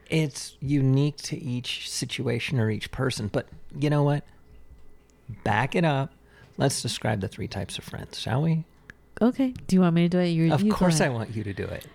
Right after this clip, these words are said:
Speaker 2: You know what? You all have been calling me the mouth 'cause, like,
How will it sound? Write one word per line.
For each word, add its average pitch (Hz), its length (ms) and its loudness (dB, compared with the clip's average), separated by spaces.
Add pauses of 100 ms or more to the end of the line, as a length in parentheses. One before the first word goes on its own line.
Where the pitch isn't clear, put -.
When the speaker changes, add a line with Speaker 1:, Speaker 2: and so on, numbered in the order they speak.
Speaker 2:
You 233 100 2
know 262 100 6
what? 269 200 2
You 220 140 4
all 254 180 4
have 233 120 2
been 202 140 2
calling 202 280 4
me 208 100 6
the 175 120 6
mouth 147 520 0
'cause, 147 260 0
like, 147 400 -2